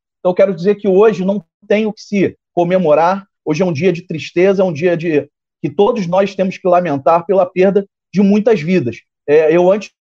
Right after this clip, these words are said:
do programa aqui, dizia, e pra finalizar, amigão, eu dizia que independente da conduta de qualquer pessoa, por mais que ela seja envolvida com crime, por mais que ela tenha uma, é, tenha um envolvimento ali no, no, no banditismo,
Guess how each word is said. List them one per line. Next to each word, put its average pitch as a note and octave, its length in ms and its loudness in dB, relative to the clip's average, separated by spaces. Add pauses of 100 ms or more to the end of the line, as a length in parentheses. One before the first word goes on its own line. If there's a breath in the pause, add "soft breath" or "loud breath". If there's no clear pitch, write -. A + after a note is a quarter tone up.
do F#3+ 100 -4
programa F#3 380 0
aqui, F#3 140 -8
dizia, E3+ 320 -4
e G3 60 0
pra F3+ 140 2
finalizar, F3 500 -2
amigão, B2+ 260 -6 (340)
eu D#3+ 120 -2
dizia E3 340 -2
que G#3 120 -6
independente A3+ 800 0 (280)
da F3 120 2
conduta F#3 680 0
de C#3 240 -14
qualquer A#3 440 0
pessoa, F#3+ 600 0 (240)
por E3+ 160 0
mais A3 260 -2
que - 140 0
ela G#3 140 2
seja G#3 280 -2
envolvida F3+ 600 -2
com C3 160 -10
crime, F3 560 -2 (320)
por D#3 160 0
mais G#3+ 220 -2
que - 80 -2
ela G3+ 160 4
tenha G3+ 240 -4
uma, F3+ 240 0 (160)
é, E3+ 240 4
tenha F3+ 200 -2
um F#3 80 -4
envolvimento F3 600 -2
ali D#3+ 180 -2
no, E3+ 160 -6 (180)
no, D3+ 480 -6
no D3+ 120 -4
banditismo, F3+ 800 -4